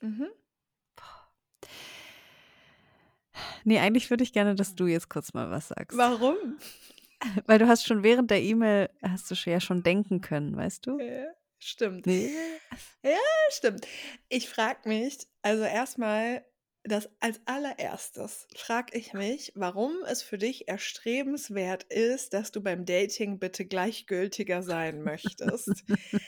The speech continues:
Speaker 1: Ähm,
Speaker 2: Ich glaub,
Speaker 1: also
Speaker 2: sie meint was anderes, aber ja, es ist süß
Speaker 1: Gelassener,
Speaker 2: ausgedrückt.
Speaker 1: meint sie,
Speaker 2: Ja.
Speaker 1: dass ihr das nicht so nahe geht. Ja, aber same. Also würde ich trotzdem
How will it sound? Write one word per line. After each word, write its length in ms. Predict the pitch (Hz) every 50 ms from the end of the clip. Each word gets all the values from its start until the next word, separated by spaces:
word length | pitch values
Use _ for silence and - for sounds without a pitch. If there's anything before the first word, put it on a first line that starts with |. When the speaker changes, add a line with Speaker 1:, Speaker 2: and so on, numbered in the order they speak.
| - - 202 - - - - 208 -
Speaker 1:
Ähm, 360 | 240 233 220 220 226 226 233 240 - - 226 190 220
Speaker 2:
Ich 120 | 226 220 226
glaub, 80 | 220 208 208
Speaker 1:
also 40 | 214
Speaker 2:
sie 80 | 220 202
meint 280 | 180 175 185 196 -
was 120 | 196 190 -
anderes, 600 | - 123 165 185 185 190 180 156 147 147 156 -
aber 260 | - 139 170 170 165 156
ja, 220 | 156 151 139 139
es 200 | - - - -
ist 80 | - 170
süß 0 |
Speaker 1:
Gelassener, 380 | 226 226 214 214 220 226 - - 143 156 180 175 165
Speaker 2:
ausgedrückt. 160 | 160 160 151
Speaker 1:
meint 380 | 151 170 170 170 170 175 - -
sie, 340 | 180 180 180 170 190 214 -
Speaker 2:
Ja. 220 | 208 180 175 165 185 -
Speaker 1:
dass 240 | 190 196 196 - -
ihr 140 | 196 208
das 160 | 208 202 208 -
nicht 180 | 208 254 -
so 80 | - 226
nahe 340 | 233 247 277 311 330 311 247
geht. 260 | 208 202 190 190 -
Ja, 240 | 247 277 294 269 208
aber 260 | - 170 180 185 190
same. 540 | 208 - - 277 262 247 208 175 156 170 165
Also 240 | - 175 180 190 185
würde 140 | 185 196 196
ich 80 | 208 -
trotzdem 640 | - - 240 240 240 - - 240 226 214 208 190